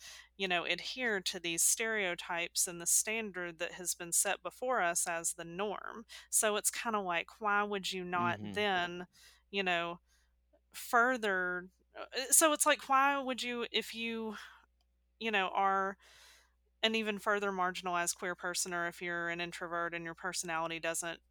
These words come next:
Speaker 1: jive with, you know, dancing in the street, you know, why would you then try to make yourself conform to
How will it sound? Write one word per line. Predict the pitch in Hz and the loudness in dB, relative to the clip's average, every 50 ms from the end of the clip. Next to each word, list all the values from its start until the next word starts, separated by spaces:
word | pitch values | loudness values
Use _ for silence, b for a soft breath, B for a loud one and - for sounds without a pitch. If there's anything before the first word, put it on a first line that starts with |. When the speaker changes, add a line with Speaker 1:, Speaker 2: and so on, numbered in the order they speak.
| _ _ _ - | _ _ _ -10
Speaker 1:
jive | 185 180 170 160 160 160 165 165 160 - - - | -4 -2 0 2 2 2 2 0 -4 -8 -8 -8
with, | 170 165 - - | -8 -8 -8 -8
you | 185 170 | -8 -6
know, | 165 160 | -6 -4
dancing | 165 165 160 - - - 165 160 | -4 -6 -6 -6 -6 -8 -8 -10
in | 160 156 | -8 -4
the | - | 0
street, | - - - 269 254 226 214 196 185 - - B B B B B B - | 0 0 2 0 0 0 0 -2 -2 -4 -6 B B B B B B 0
you | 220 | 2
know, | 226 220 | 2 2
why | 214 233 226 240 | 4 6 6 6
would | 240 240 214 214 | 6 4 0 -2
you | 233 196 | -2 0
then | 208 208 196 | 0 0 0
try | - - 208 | 0 2 2
to | 196 190 | 2 2
make | 190 190 185 - - | 2 0 0 0 -2
yourself | 190 - - 190 175 - - | 0 0 0 0 -2 -4 -8
conform | - 185 170 - 175 175 170 170 170 170 165 | -10 -10 -10 -8 -6 -6 -4 -4 -6 -6 -6
to | - - - 170 165 160 160 160 165 175 | -6 -6 -6 -6 -6 -6 -8 -8 -10 -12